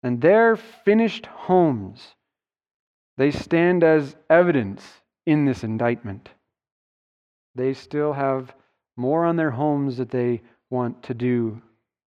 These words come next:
They're done. It's still not time to build Yahweh's house because they still have more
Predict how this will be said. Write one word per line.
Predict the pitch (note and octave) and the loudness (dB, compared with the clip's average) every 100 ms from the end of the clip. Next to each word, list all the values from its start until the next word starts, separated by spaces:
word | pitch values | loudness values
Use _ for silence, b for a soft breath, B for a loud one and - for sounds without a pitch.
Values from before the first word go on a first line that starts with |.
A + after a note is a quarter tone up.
| _ _ _ _ _ _ _ _ _ | _ _ _ _ _ _ _ _ _
They're | B2+ B2+ | -6 -4
done. | A#2+ C#3+ E3 G#3+ G3+ - _ _ - | -2 0 0 -2 -6 -12 _ _ -18
It's | A#2+ | -18
still | - F#3 F3+ | -6 0 2
not | E3+ D#3+ | 0 -2
time | D#3 D#3+ D#3 | -2 -2 -2
to | |
build | C#3+ D3 C3+ | -2 -2 0
Yahweh's | C#3 C3+ - B2+ A#2 | -2 -2 -2 -6 -4
house | B2 A#2+ - | -6 -6 -8
because | B2+ B2+ B2+ | -10 -8 -4
they | C3+ C3+ | -4 -4
still | - - F#3 F3+ F#3 | -8 -6 -2 0 0
have | D#3 E3 D3+ | -2 -4 -4
more | C3+ D3 E3+ D#3+ C3 C#3 | -4 -2 0 0 -2 -6